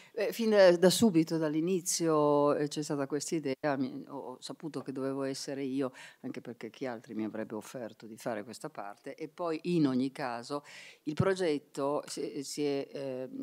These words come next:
evoluto nel corso degli anni, ha richiesto parecchi anni e quindi non riuscivo a pensare a un qualche altro attore che po-, un'altra persona che potesse avere, eh, offrire quel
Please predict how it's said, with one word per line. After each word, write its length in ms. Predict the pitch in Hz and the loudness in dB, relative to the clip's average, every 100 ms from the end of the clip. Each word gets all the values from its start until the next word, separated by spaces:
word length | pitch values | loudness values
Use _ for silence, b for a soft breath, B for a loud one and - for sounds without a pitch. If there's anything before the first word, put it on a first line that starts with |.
| 120 | -6
evoluto 420 | 120 156 147 160 151 | -6 -6 -6 -2 -2
nel 160 | 127 | -2
corso 300 | - 127 - | -4 -10 -8
degli 180 | 131 143 | -4 -2
anni, 140 | 120 | -2
ha 180 | 101 - | -2 -4
richiesto 500 | 117 113 135 123 123 | -6 -6 -6 -6 -8
parecchi 440 | - 117 120 - 131 | -8 -8 -8 -8 -6
anni 320 | 117 113 113 | -4 -4 -6
e 60 | |
quindi 380 | - 190 214 143 B B B B | -4 0 2 2 B B B B
non 140 | 156 | 0
riuscivo 480 | 156 147 - 190 170 | 0 -4 -4 0 2
a 60 | |
pensare 1040 | 151 151 143 139 - 185 147 127 127 123 120 B B - | 2 0 0 0 2 4 4 2 0 0 -2 B B 0
a 440 | 160 151 131 - - | 2 4 0 -2 -6
un 440 | 156 170 175 175 175 | 0 2 4 2 2
qualche 600 | 165 160 160 143 - 139 | 6 6 6 0 -2 -2
altro 420 | 135 135 127 139 | 0 -2 -2 -4
attore 460 | 131 - 143 156 151 | -4 -2 -2 -2 -4
che 120 | 139 | -8
po-, 160 | 139 | -10
un'altra 360 | 123 131 123 131 | -8 -6 -8 -10
persona 480 | - 107 - 151 123 | -12 -8 -2 0 0
che 100 | 135 | -4
potesse 680 | 139 131 139 - - 131 - | -10 -8 -8 -8 -6 -6 -4
avere, 840 | 139 147 160 143 131 - 127 101 | -6 -4 -4 -4 -6 -8 -12 -16
eh, 60 | - | -16
offrire 600 | 127 - 202 170 131 117 | -16 -10 -6 -4 -4 -6
quel 280 | - 156 | -6 -6